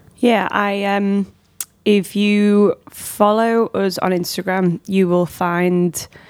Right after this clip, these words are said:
my page quite easily off Instagram, um, my separate kind of individual page. And on there, I've been sharing, like, a few things that you can do to help donate, 'cause I know a few people feel a little bit lost and don't know what to do. So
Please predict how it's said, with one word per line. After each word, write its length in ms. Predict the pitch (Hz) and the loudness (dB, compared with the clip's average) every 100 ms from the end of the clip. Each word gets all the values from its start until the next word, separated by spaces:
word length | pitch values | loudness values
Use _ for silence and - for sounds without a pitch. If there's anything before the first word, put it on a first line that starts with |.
| - - - | -20 -18 -4
my 200 | 185 180 | -2 -2
page 400 | - 175 170 - | -2 -2 -2 -4
quite 240 | 175 170 | -4 -2
easily 480 | - 175 165 165 165 - | 0 0 0 0 0 0
off 420 | 160 - - - | -4 -6 -18 -10
Instagram, 580 | - 165 - - 139 156 - _ - | -6 -6 -4 -2 -2 -4 -8 _ -8
um, 260 | 175 160 - | -6 -4 -2
my 140 | 165 | -2
separate 380 | 160 165 - 170 | -2 -4 -4 -4
kind 200 | - 156 | -2 -2
of 360 | 151 - - - _ _ _ _ - | -2 -6 -18 -20 _ _ _ _ -2
individual 440 | 175 165 160 165 160 | 0 0 0 -2 0
page. 500 | 175 170 147 - - - - - | 0 0 -2 -10 -14 -18 -18 -6
And 140 | 170 170 | -4 0
on 200 | 180 175 | 2 2
there, 320 | 165 160 165 | 0 -2 -4
I've 220 | 180 170 - | -6 -6 0
been 320 | 175 165 165 | 0 2 -2
sharing, 420 | - 185 165 165 165 | -2 -2 0 -2 -4
like, 160 | 160 | -6
a 40 | - | -6
few 220 | - 175 | 0 0
things 320 | - 165 165 | 0 -2 -2
that 80 | - | -4
you 120 | 170 | -2
can 160 | 170 185 | 0 2
do 200 | 190 180 | 2 0
to 80 | |
help 260 | 170 165 - | 0 -2 0
donate, 360 | 175 170 220 - | 0 2 2 0
'cause 140 | 196 | 0
I 40 | |
know 240 | 190 180 185 - | 0 2 -2 -6
a 60 | |
few 140 | 185 190 | -6 -4
people 240 | 185 180 | -4 -6
feel 280 | 165 190 170 | -2 0 2
a 40 | 170 | 0
little 200 | 160 165 | -2 -2
bit 260 | 175 160 - _ _ _ _ _ _ - | -4 -4 -12 _ _ _ _ _ _ -4
lost 400 | 190 190 180 - | 2 2 2 -6
and 80 | 185 | -4
don't 140 | 185 | -4
know 60 | 185 | -4
what 140 | 180 - | -6 -6
to 80 | 175 | -4
do. 300 | 180 180 175 | 0 0 2
So 320 | - 180 | 2 2